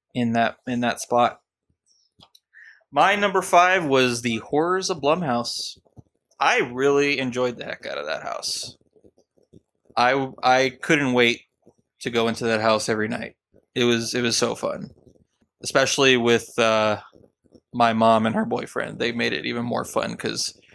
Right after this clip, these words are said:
they hated the black phone section 'cause they,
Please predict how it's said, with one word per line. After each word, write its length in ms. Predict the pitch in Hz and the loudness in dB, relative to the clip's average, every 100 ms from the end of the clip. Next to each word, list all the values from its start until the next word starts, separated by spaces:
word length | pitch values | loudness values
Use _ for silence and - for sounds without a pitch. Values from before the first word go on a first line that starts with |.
| _ _ _ | _ _ _
they 140 | 123 113 | -2 -2
hated 500 | - 135 135 127 117 | -2 0 2 2 2
the 80 | |
black 300 | 113 117 113 | 2 4 2
phone 220 | - 110 107 | 0 -2 -2
section 560 | 113 107 - 110 123 _ _ - | -4 -4 -8 -12 -16 _ _ -12
'cause 180 | 113 110 | -10 -8
they, 300 | 117 117 | -8 -8